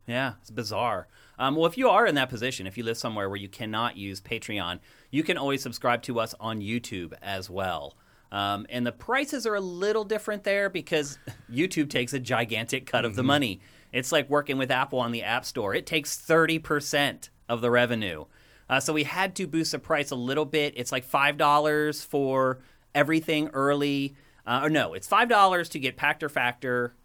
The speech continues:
Speaker 1: and Game Face early, and then it's six dollars to get everything early. And even at those prices, we're actually losing a ton of money compared to if somebody were to pledge on our Patreon. So that is an alternative. Um, if you go to any of our videos on YouTube, there's always instructions on how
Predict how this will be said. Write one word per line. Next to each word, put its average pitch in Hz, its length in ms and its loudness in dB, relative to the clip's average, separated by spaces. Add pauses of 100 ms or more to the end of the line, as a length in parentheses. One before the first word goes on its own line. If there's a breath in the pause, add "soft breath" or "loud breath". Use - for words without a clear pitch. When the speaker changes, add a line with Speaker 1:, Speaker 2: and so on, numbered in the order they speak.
Speaker 1:
and 113 420 -4
Game 117 220 -4
Face 101 360 -6
early, 95 460 -6 (300 soft breath)
and 139 120 0
then 147 100 2
it's 135 160 -2
six - 280 0
dollars 127 380 0
to 127 100 -8
get 110 260 -6 (160)
everything 110 540 -4
early. 80 420 -14
And 151 140 -2
even 202 180 0
at 151 120 -2
those 151 180 2
prices, 151 580 -2
we're 139 140 0
actually 135 260 2
losing 120 340 -2
a 104 80 -8
ton 123 260 -6
of 113 60 -6
money 110 220 -6
compared 98 380 -8
to 95 220 -6
if 98 140 -12
somebody 98 360 -4
were 92 300 -6
to 90 340 -12 (240 soft breath)
pledge 110 320 -2
on 87 320 -8
our 90 120 -10
Patreon. 85 500 -12
So 143 200 0 (220 loud breath)
that 160 160 4
is 185 100 0
an 180 80 2
alternative. 143 640 2 (240 soft breath)
Um, 117 220 2
if 120 160 -10
you 165 320 -2
go 147 180 2
to 139 120 -6
any 135 180 0
of 127 80 -2
our 127 100 4
videos 120 420 -2
on 113 180 -4
YouTube, 113 360 -4
there's 110 140 -4
always 113 240 -4
instructions 107 580 -6
on 101 180 -6
how 101 280 -4